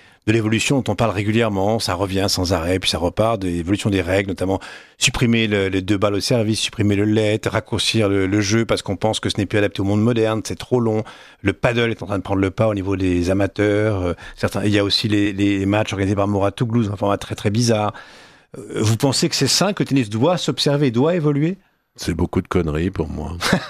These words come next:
Speaker 1: <laughs> C'est très clair, c'est l'avantage avec vous. <laughs>
Speaker 2: Non, je pense que inventer des nouvelles règles de tennis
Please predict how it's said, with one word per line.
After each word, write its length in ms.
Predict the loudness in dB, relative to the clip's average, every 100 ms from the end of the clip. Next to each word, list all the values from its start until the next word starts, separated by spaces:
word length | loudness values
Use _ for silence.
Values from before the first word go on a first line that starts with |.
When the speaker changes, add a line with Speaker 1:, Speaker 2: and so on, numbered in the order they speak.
| -6
Speaker 1:
<laughs> 400 | -2 -4 -2 -4
C'est 180 | -2 -4
très 180 | -2 0
clair, 260 | 0 0
c'est 80 | 2
l'avantage 420 | 2 0 0 0
avec 160 | 2 2
vous. 180 | 0 -4 _ -16 -10 -6
<laughs> 100 | -6 -6 -12 -12 -20 -12 -12 -12 -12 -6 -4 -2 -4 -4 -10 -12 -2
Speaker 2:
Non, 320 | 2 2 0
je 140 | 0 -2
pense 480 | -4 -4 -2 -2
que 160 | -4 -4 0
inventer 640 | 0 0 -2 -4 -2 -2 0
des 100 | -2
nouvelles 360 | -2 -2 -2
règles 280 | -2 -6 -6
de 60 | -4
tennis 460 | -2 0 0 -2